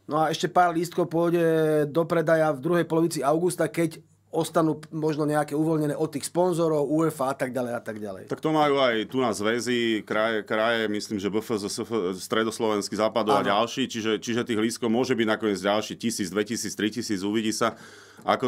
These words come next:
Speaker 2: to bude. Ja tiež som mal skúsenosť s tým, že sa tam nedalo vlastne nejakým
Speaker 1: Ani
Speaker 2: spôsobom
Speaker 1: mne.
Speaker 2: k tým lístkom,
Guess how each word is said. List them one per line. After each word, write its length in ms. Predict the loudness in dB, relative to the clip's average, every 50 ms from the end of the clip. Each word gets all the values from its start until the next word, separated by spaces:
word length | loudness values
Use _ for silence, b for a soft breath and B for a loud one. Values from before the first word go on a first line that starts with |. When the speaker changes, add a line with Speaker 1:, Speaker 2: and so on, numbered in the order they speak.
| -2
Speaker 2:
to 60 | -2 0
bude. 240 | 0 2 2 2 4
Ja 160 | 2 2 0
tiež 320 | 0 0 2 2 2 2
som 160 | -2 -2 -2
mal 400 | 0 2 2 2 2 -2 -4 -8
skúsenosť 640 | -12 -12 -10 -8 -6 -6 -4 -2 -2 0 0 -2 -2
s 60 | -2 -2
tým, 120 | 0 0 0
že 80 | -2 -2
sa 160 | 0 0 2
tam 80 | 2
nedalo 320 | 2 2 4 2 2 2 2
vlastne 400 | 0 0 -2 -2 -2 -2 0 0
nejakým 240 | 0 0 0 2 2
Speaker 1:
Ani 160 | 4 4 4
Speaker 2:
spôsobom 240 | 2 2 2 0 0
Speaker 1:
mne. 0 |
Speaker 2:
k 80 | -2
tým 120 | -2 0 2
lístkom, 360 | 2 0 0 -2 -2 -2 -2